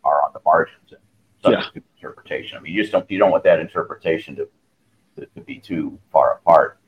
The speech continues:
Speaker 1: And ob-, obviously, I can't comment on the, uh, specifically on the Owen Farrell case, but I will say this: um, uh,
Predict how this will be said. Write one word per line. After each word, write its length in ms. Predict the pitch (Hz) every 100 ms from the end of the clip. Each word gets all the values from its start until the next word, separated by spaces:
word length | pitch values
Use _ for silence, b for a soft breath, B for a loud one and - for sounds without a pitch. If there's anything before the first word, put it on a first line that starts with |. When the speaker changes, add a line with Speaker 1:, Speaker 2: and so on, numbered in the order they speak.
| _ _
Speaker 1:
And 80 | 90
ob-, 160 | 101 117
obviously, 340 | 95 95 -
I 80 | 80
can't 280 | 78 80 -
comment 280 | 85 80 69
on 140 | 67
the, 180 | 67 67 -
uh, 60 | 69
specifically 400 | - 80 - 71
on 60 | 71
the 80 |
Owen 200 | 73 73 -
Farrell 220 | 85 76
case, 240 | - 69 -
but 160 | - - _ _ _ _ _ _ _
I 60 | 101
will 260 | 120 139
say 140 | 135 85
this: 420 | 101 80 69 - _ -
um, 500 | 76 76 73 71 - _ _ _ _ _ _ _ _ _ -
uh, 420 | 85 80 71 69